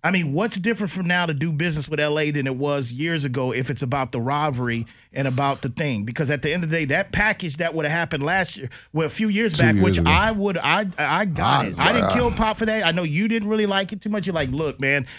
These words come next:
Speaker 1: look at the Pelicans, look at them." But at the end of the day, my question is, if, if it's about the rivalry and the history of the Lakers,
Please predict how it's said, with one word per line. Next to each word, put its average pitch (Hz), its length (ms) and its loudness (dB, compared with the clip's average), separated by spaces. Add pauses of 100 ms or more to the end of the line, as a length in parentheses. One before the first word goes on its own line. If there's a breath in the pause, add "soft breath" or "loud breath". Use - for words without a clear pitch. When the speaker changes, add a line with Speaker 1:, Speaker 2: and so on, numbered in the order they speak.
(120)
Speaker 1:
look 170 220 -2
at 175 140 -2
the 160 60 -2
Pelicans, 151 540 0
look 165 140 -2
at 160 100 -6
them." 147 260 0 (320 loud breath)
But 160 120 0
at 165 140 2
the 160 120 -2
end 208 140 2
of 214 80 2
the 202 60 0
day, 196 160 2
my 175 220 0
question 180 360 -4
is, 165 240 -2
if, 151 240 -4
if 165 220 -2
it's 160 120 -2
about 180 380 -2
the 196 100 0
rivalry 175 460 2
and 156 80 0
the 131 60 -2
history 156 420 -2
of 139 80 0
the 123 80 0
Lakers, 120 560 -2